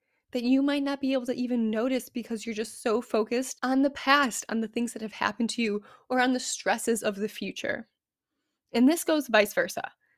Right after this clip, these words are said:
If we're constantly thinking about the positives, we're not leaving room for the negatives. I don't know about you guys, but that is the way that I want to be living.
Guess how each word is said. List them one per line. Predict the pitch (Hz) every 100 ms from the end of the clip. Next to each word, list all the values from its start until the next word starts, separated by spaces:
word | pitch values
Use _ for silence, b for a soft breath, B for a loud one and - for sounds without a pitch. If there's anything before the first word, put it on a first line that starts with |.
| -
If | 214
we're | 220
constantly | 226 214 202 214 214
thinking | 208 208 220
about | 202 202
the |
positives, | 202 277 339 214 196 208 - b b -
we're | 226
not | 226 220 233 -
leaving | 208 208 214 -
room | 202 196
for | - 214
the | 220
negatives. | 226 247 247 196 - - - _ _ _ _ _ _ _ _ -
I | 233
don't | 285
know | 285
about | 262 240 233
you | 226
guys, | 240 247
but | 226 -
that | 214 214 214
is | 214
the | 233
way | 202
that | 202 -
I | 220
want | 196 202
to |
be | 202
living. | 220 - - 226